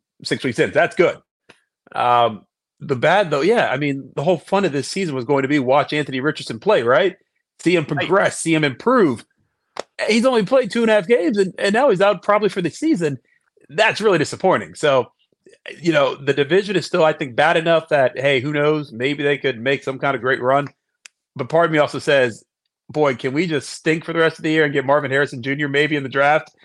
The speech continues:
Speaker 1: <laughs> and give him another weapon?" I don't know. So it's, it's a week by week, uh, fandom for me.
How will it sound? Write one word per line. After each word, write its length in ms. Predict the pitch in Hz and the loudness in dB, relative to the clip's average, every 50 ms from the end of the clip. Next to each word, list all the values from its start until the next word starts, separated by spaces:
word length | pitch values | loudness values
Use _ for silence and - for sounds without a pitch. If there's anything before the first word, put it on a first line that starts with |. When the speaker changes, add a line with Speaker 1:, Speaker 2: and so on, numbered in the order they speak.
| _ _ _ | _ _ _
Speaker 1:
<laughs> 300 | _ - - - - - | _ -18 -16 -16 -10 -8
and 120 | 202 240 143 | -6 0 0
give 160 | 170 185 147 | 0 2 2
him 100 | 175 170 | 0 0
another 280 | 160 156 160 160 143 143 | 2 2 4 4 4 4
weapon?" 420 | 147 160 165 160 185 180 180 180 - - - _ - | 4 2 2 0 -2 -4 -4 -6 -12 -20 -20 _ -2
I 200 | - 160 156 156 | 0 2 2 2
don't 100 | 156 151 | 2 2
know. 180 | 143 123 - 139 | 2 0 0 0
So 260 | 185 185 165 135 - - _ _ _ _ - | 0 2 0 0 -4 -8 _ _ _ _ 0
it's, 180 | 220 208 - - | 0 0 0 0
it's 160 | 220 220 - 190 | -4 -2 0 0
a 80 | 160 | 2
week 280 | 151 160 185 180 - - | 2 2 0 0 -2 0
by 160 | 170 147 139 | 0 2 2
week, 360 | 135 135 143 139 120 - - _ _ _ _ _ _ _ _ _ _ _ | 2 2 0 0 -2 -4 -12 _ _ _ _ _ _ _ _ _ _ _
uh, 300 | 135 131 131 120 117 117 113 113 - _ _ - _ _ - - | 0 2 2 4 2 2 0 -4 -14 _ _ -20 _ _ -18 -18
fandom 580 | - - 170 151 143 147 139 131 123 117 117 107 | -4 0 2 2 2 2 2 2 2 0 -2 -4
for 140 | - 139 123 | -6 -6 -2
me. 400 | 123 131 123 117 113 104 90 | 0 2 2 2 2 0 -4